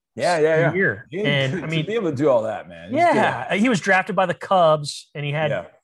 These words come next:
Speaker 2: a tryout with them a few years after his playing days were, I mean, the guy was an amazing athlete, and, you know, he, he was, he was just, he was something else. So Peter
Speaker 1: Yep.
Speaker 2: Gardere, hope you're doing great these days, man. You're, you were awesome,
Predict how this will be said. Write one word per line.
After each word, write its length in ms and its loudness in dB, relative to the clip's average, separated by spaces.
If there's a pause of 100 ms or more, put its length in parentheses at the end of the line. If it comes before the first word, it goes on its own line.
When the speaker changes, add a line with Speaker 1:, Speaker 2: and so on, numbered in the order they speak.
(120)
Speaker 2:
a 60 -10
tryout 400 0
with 120 -4
them 100 -8
a 40 -6
few 160 -10
years 220 -4
after 260 -4
his 140 -10
playing 340 -10
days 220 -6
were, 120 -10
I 40 -6
mean, 240 -8 (480)
the 80 -8
guy 160 0
was 160 -4
an 40 -8
amazing 300 -8
athlete, 640 -8
and, 380 -8 (260)
you 100 -8
know, 80 -6
he, 260 -6 (680)
he 120 -8
was, 160 -10
he 160 -12
was 100 -14
just, 300 -14
he 100 -6
was 120 -10
something 260 -4
else. 180 -4
So 300 -6
Peter 160 -4
Speaker 1:
Yep. 100 0 (140)
Speaker 2:
Gardere, 260 -2 (260)
hope 160 -6
you're 80 -6
doing 200 -2
great 220 -4
these 180 -14
days, 300 -16
man. 360 -10
You're, 340 -6
you 120 -2
were 140 0
awesome, 360 -4